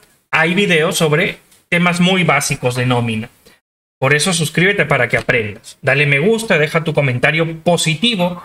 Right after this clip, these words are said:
sobre qué temas te gustaría tratar de la nómina. ¿Qué caso vamos a utilizar? Porque como nos gusta aprender haciendo, aprender con casos reales. Entonces, vamos a aprender de reglas configurando una regla.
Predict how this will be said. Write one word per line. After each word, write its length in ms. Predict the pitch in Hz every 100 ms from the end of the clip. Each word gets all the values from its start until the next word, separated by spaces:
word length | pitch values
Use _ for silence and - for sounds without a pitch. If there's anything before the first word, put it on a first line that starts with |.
| -
sobre 280 | - 240 247
qué 120 | 165
temas 580 | 214 226 214 147 - - _ _
te 80 | 147
gustaría 480 | 147 - 143 160
tratar 460 | 160 135 143 139 135 _ - _
de 140 | - 139
la 120 | 127
nómina. 400 | 131 113 113 113 - _ _ -
¿Qué 140 | 277
caso 340 | 277 277 262 254
vamos 400 | 247 247 240 -
a 60 |
utilizar? 720 | 208 190 196 180 247 214 - - _
Porque 320 | - 151 151
como 240 | 147 151 151
nos 200 | 160 160
gusta 520 | 214 214 - 233 - _ _ _ _ -
aprender 720 | 180 208 202 202 254 254 - _ _ -
haciendo, 640 | 180 - 254 180 139 123 -
aprender 680 | 151 165 160 196 233 - -
con 180 | 175 170
casos 340 | 175 - 151
reales. 540 | 185 220 220 143 139 - _ _ _ _
Entonces, 340 | 185 196 - - _ 214 _ _
vamos 320 | 147 160 175
a 60 | 175
aprender 400 | 170 175 175 196
de 100 | 226
reglas 400 | 226 208 214 -
configurando 720 | - 247 240 214 190 170 175
una 200 | 196 185
regla. 400 | 143 127 107 -